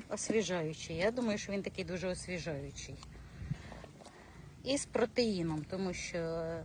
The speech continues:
протеїн — це креветки, і протеїн — яйця.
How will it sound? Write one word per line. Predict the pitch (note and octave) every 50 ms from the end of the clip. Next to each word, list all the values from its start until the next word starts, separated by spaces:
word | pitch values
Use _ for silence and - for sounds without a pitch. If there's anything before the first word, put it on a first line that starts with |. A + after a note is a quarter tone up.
| - -
протеїн — | - F#3+ G3+ - - G#3+ G#3 G#3 F#3+ F3+ E3 - -
це | - F#3
креветки, | - - G#3+ G#3 G#3+ A3+ B3+ C4 C4+ - - - A3+ - - - - - - - - -
і | A#3+ A#3
протеїн — | - A3 G#3+ G3+ - - F#3 F#3 F3+ E3+ E3+ D#3+
яйця. | F3+ G3 G#3+ A#3 A#3 A3+ - - A#3 A3